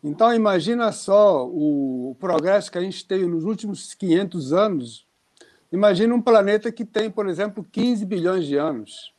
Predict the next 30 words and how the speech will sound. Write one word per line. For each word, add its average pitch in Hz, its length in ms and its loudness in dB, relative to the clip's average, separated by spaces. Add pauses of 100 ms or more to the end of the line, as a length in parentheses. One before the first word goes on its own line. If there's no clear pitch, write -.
(100)
Imagina 175 440 0
o 233 60 0
avanço 202 540 4
de 170 80 -4
um 156 80 -2
planeta 135 460 -6
desses, 113 420 -8
né? 143 220 -8 (1000)
Então, 220 580 6
acho 202 220 4
que 240 80 4
um, 190 440 4
um 127 40 0
pessoal 208 460 4
desse 170 240 -2
planeta 190 420 2
vê 190 120 2
a 185 100 4
gente 202 260 -2
assim, 214 320 -6
tipo, 233 360 -8
como 240 240 -6
se 226 200 -8
fosse 254 240 -8
um 240 80 0
zoológico, 180 720 4
né? 147 160 -10
No 175 240 -10
mínimo, 160 520 -4
né? 160 200 -12